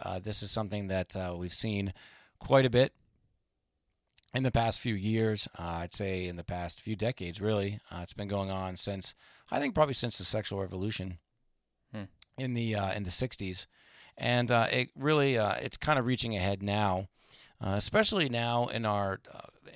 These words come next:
Speaker 1: in kind of the cultural milieu. So right now, I would think that it, men and women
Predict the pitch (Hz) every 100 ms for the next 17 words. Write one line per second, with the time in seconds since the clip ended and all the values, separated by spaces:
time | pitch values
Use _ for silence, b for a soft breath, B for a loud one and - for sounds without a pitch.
0 | - - - - 131 113 - 123 123 123
1 | 107 101 110 104 98 98 - _ _ _
2 | _ _ _ _ _ _ _ _ _ _
3 | - _ - 151 147 143 b b b b
4 | b _ _ _ _ _ 151 160 233 226
5 | 143 131 123 127 - _ _ _ _ _
6 | _ _ _ _ 151 147 131 147 135 123
7 | - _ _ 123 - _ - 135 135 139
8 | 160 175 190 202 _ _ _ _ _ _
9 | _ _ _ _ _ _ _ - 131 131
10 | 135 127 101 87 95